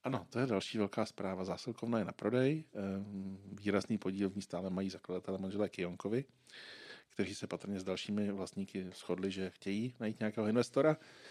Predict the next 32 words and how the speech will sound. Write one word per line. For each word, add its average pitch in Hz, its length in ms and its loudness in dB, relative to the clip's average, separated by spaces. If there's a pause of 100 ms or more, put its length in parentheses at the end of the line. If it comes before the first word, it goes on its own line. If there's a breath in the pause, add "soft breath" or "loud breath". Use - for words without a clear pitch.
(240 loud breath)
E, 110 140 8
ocenění 160 580 8
by 139 120 12
podle 117 560 10
zpráv, - 640 4
e, - 40 2 (760 soft breath)
teď - 180 -4
nevím, 107 60 0
jestli 95 120 -4
to 95 40 -2
bylo 95 120 0
Hospodářské 95 500 -4
noviny 98 160 2
nebo 92 180 2
E 90 80 -2
patnáct, 101 380 -4
bylo 98 140 -4
tam - 180 -8
psáno, 104 200 -6
myslím, 98 200 -6
že - 100 -8
H 87 280 -4
N, 104 180 -2 (680 loud breath)
e, 92 220 2
by 98 160 4
mělo 107 180 8
být 101 260 2 (180)
v 95 160 -6
jednotkách, 110 640 4
e, 85 100 2 (300)
miliard 90 560 2
korun. 87 460 -8